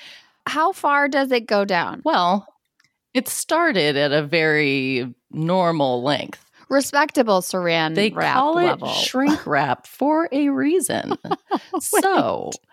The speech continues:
Speaker 2: after my first, you know, break the seal peeing, I had to, like,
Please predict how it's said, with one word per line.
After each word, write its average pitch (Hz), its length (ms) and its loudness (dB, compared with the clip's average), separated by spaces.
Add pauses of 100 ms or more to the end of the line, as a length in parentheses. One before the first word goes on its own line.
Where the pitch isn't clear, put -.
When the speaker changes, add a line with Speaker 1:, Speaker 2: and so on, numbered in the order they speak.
(260)
Speaker 2:
after 330 560 0
my 214 220 2
first, 262 640 -2
you 254 100 2
know, 156 240 2
break 165 320 -2
the 160 80 -8
seal 190 540 0
peeing, 175 840 0 (420)
I 220 80 0
had 339 180 -2
to, 415 80 0
like, 339 180 0